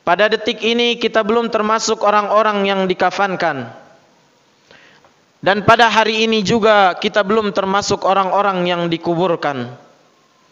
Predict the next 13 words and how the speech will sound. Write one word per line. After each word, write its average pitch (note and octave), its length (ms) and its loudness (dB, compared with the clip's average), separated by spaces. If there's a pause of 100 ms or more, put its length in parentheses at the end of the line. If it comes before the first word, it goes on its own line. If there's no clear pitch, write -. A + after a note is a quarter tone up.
(880)
Artinya A#3 520 0
sampai B3+ 440 0
saat A#3 400 0
ini A#3+ 160 0
Allah A3+ 400 2
Subhanahu G#3+ 800 0
wa G3+ 40 -2
taala F#3+ 680 2 (1200)
tidak A3 280 0
henti-hentinya A#3 1120 0
dan A3 240 -2
tidak A#3 240 -2
lelahnya A#3 720 2